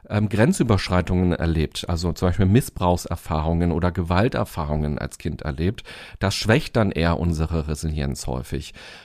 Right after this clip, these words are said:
Ähm, oder bin ich eben in Liebe aufgewachsen und, ähm, bin unterstützt worden, habe die Chance bekommen, mich auch selbst kennenzulernen als Kind, auch meine Stärken zu entwickeln, bin gefordert worden. Ähm, das ist ein zweiter ganz wichtiger Resilienzfaktor.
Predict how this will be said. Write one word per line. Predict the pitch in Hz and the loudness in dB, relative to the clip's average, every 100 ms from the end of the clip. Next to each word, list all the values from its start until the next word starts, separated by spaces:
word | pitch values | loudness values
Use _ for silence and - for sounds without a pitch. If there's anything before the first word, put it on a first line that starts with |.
| - | -14
Ähm, | - 85 85 | -6 -2 0
oder | 92 104 | 0 2
bin | 104 110 | 2 2
ich | 107 | 2
eben | 113 113 | 2 2
in | - 110 | 2 2
Liebe | 110 151 196 98 | 2 4 6 6
aufgewachsen | - - 85 73 67 - - 80 - - - | 2 -2 -4 -4 -6 -6 -4 -4 -4 -14 -8
und, | 95 90 90 82 | -2 0 0 -4
ähm, | - 85 85 78 - | -2 0 0 -4 -2
bin | 104 | 0
unterstützt | 110 117 107 - 185 - - | 4 4 2 2 2 0 0
worden, | 92 80 90 87 | 2 4 2 2
habe | 98 | 2
die | 101 | 0
Chance | 98 113 117 - | 2 2 2 0
bekommen, | 120 - 117 120 - - - | -4 2 2 2 -2 -16 -2
mich | 110 117 - | 2 2 2
auch | 101 | 0
selbst | 104 113 - | 2 2 0
kennenzulernen | - 156 196 - 107 87 87 | 4 6 6 6 6 6 6
als | 87 - | 2 -4
Kind, | - 101 82 | -2 0 2
auch | 101 | 4
meine | 107 113 | 4 4
Stärken | - 104 120 - 123 | 4 2 2 0 -4
zu | - 107 | -2 -2
entwickeln, | 87 185 98 170 98 | -2 -2 -2 -2 -2
bin | 110 110 | 0 0
gefordert | 110 - 127 135 135 120 80 | -2 -2 0 2 2 0 -2
worden. | 78 76 87 78 - - - - | 0 2 2 0 -4 -18 -20 -12
Ähm, | - 92 98 | -6 -2 0
das | 110 120 | 0 0
ist | 127 | 0
ein | 110 | 0
zweiter | 110 - 107 123 113 | 0 2 2 2 0
ganz | 98 95 - | 2 2 0
wichtiger | 90 95 92 85 | -4 0 0 0
Resilienzfaktor. | 90 85 90 - 117 110 135 135 | 0 0 0 -2 -6 -4 0 -2